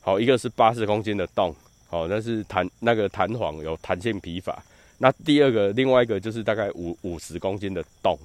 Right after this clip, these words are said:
好，然后它一样会有弹性疲乏。那弹性疲乏的话呢，其实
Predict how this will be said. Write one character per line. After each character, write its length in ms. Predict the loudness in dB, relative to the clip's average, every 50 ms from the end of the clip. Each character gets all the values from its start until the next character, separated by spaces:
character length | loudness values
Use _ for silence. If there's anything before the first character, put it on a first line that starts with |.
| _ _ _ _ _ _ _
好， 280 | -8 -6 -6 -6 -6 -8
然 220 | -2 4 6 6
后 100 | 6 6
它 220 | 4 2 0 0 0
一 140 | 0 0 0
样 220 | 2 2 2 0
会 180 | -2 -2 0 0
有 220 | 0 -2 -4 -6 -8
弹 180 | -8 -8 -8 -6
性 200 | -4 -6 -6 -6
疲 180 | -8 -10 -12
乏。 160 | -10 -10 -12 -12 -14 -20 _ _ _ _ _ _ _ _ -20 -20 -20 -20 -20 _ -20 -20 -16 -4
那 180 | 0 2 2 2
弹 220 | 2 2 2 2
性 180 | 4 4 2 2
疲 180 | 2 -2 -6 -2
乏 180 | -2 -2 -2
的 160 | -2 -6 -8
话 280 | -4 -2 0 0 2 0
呢， 200 | 0 -4 -6 -8
其 180 | -10 -10 -10 -10
实 360 | -8 -6 -6 -6 -6 -6